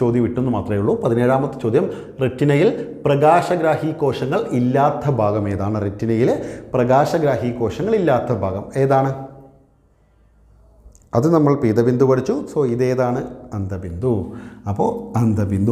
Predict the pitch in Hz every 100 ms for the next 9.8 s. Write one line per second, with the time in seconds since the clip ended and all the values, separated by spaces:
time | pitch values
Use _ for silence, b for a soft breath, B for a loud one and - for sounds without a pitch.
0 | 110 107 147 190 - 123 139 - - -
1 | - 175 214 208 120 120 117 104 98 101
2 | 117 160 B B 135 127 123 135 202 143
3 | 123 123 131 127 120 123 110 123 202 156
4 | 117 104 - 82 87 110 - 170 160 151
5 | 139 139 B B - 165 127 - 110 -
6 | 104 113 123 117 104 95 90 90 107 B
7 | B - 156 170 208 220 247 220 175 214
8 | 202 185 - 190 185 180 165 160 156 175
9 | 113 123 147 170 190 170 156